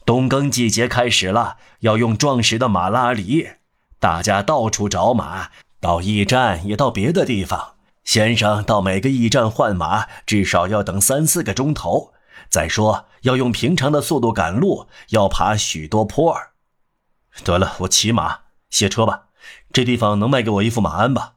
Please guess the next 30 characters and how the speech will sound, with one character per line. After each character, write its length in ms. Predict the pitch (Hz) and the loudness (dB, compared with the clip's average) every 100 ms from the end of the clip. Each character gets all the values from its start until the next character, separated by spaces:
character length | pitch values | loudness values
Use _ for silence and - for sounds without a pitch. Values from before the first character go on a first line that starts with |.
| _ _ _ _ _ | _ _ _ _ _
？”“呃， 220 | 165 143 _ 104 | -2 -2 _ -4
当 320 | - 117 113 107 | 0 2 2 0
然， 320 | 90 90 - - - | -2 -4 -10 -20 -6
可 120 | - 160 | -2 0
是， 360 | 220 190 - _ - - | 0 0 -2 _ -20 -4
呃， 200 | 117 104 | -2 0
这 200 | 101 104 | -2 -4
匹 180 | - 113 | 0 2
马 360 | 95 90 92 - | 2 0 -4 -6
能 240 | 120 123 196 | -2 0 2
忍 160 | 127 | 2
受 120 | 107 117 | 2 0
鞍 280 | 139 202 | 0 0
具 180 | 202 143 | 0 0
吗 280 | 104 - - _ _ _ _ _ _ _ _ _ _ _ _ _ - - | -2 -4 -8 _ _ _ _ _ _ _ _ _ _ _ _ _ -18 -6
？”“不 100 | 92 | -4
错， 380 | - 90 - - - _ _ | -2 -2 -4 -12 -20 _ _
您 200 | 101 113 | 2 2
提 180 | - 113 | 2 0
醒 160 | 110 90 | 0 -2
了 100 | 80 | -6
我， 180 | - _ _ _ _ _ _ _ | -8 _ _ _ _ _ _ _
他 120 | 117 | 0
忍 140 | 101 | 2
受 180 | 92 120 | 2 0
不 80 | 90 | -4
了。 280 | 80 - _ _ _ _ _ _ _ _ - | -10 -18 _ _ _ _ _ _ _ _ -2
”“嗯， 220 | 175 120 | 0 2
那 160 | 127 92 | 2 0
么 140 | 90 | -2